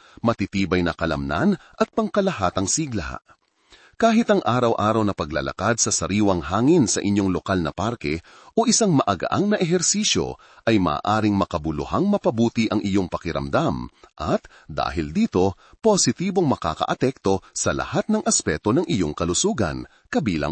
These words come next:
ang sexual. Ang paggalaw ay buhay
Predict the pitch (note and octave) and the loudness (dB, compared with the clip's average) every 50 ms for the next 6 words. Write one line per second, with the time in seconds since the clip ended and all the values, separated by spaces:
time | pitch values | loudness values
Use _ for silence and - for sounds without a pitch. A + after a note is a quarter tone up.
0 | - G2+ G2+ - - G2 - - - G#2 D#3 G3 F3 D#2+ A#1 G1+ - - - _ | -2 -2 -2 -2 -2 -2 -2 0 0 0 -2 -2 -2 -4 -6 -8 -12 -16 -20 _
1 | _ _ _ _ _ - G#2+ A#2 A#2+ G#2+ - G2+ F2+ D#2 D2+ C#2+ C2+ D#2+ G#2+ D3 | _ _ _ _ _ -6 -4 -2 -2 -2 -2 -4 -4 -4 -6 -4 -4 -2 0 0
2 | D#3+ - A2 G2+ F#2 D#2 F2 F2+ D#2+ D2 D#2+ F#2+ A#2 C#3+ E3 F3+ C#3+ - | 0 0 0 -2 -2 -2 -2 -4 -4 -4 -4 -2 0 0 0 -2 -4 -6